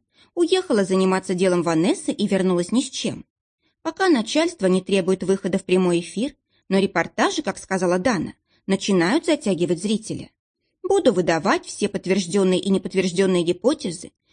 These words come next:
постараюсь заинтересовать итальянский народ. Ну а дальше как получится.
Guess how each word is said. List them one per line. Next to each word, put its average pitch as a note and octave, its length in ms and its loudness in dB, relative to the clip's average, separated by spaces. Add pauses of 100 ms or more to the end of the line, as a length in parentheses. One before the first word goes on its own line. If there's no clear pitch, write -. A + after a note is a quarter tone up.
(140)
постараюсь D#4+ 600 0
заинтересовать F#3+ 760 0
итальянский F#3 600 -2
народ. G3+ 300 -2 (420)
Ну F#3 160 2
а E3 100 2
дальше A3+ 380 -2
как - 220 -10
получится. - 680 -4